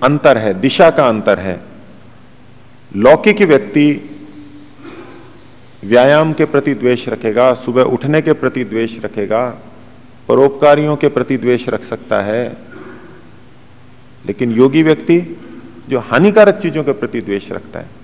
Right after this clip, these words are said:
अंतर वही ज्ञान का है। ज्ञान में अंतर है, हानिकारक चीजों से बचना तो दोनों चाहते हैं।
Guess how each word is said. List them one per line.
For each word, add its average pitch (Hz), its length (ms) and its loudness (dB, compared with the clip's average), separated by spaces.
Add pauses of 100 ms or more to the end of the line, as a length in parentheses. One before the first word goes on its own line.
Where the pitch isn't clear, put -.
(160)
अंतर 143 320 2
वही 131 220 0
ज्ञान 113 340 -2
का 104 140 -2
है। 90 180 -10 (2250)
ज्ञान 147 240 4
में 170 140 2
अंतर 156 320 2
है, 131 220 -2 (520)
हानिकारक 151 580 2
चीजों 151 380 -4
से 147 160 -2
बचना 135 380 -2
तो 143 120 -2
दोनों 147 260 0
चाहते 101 360 -6
हैं। 95 140 -16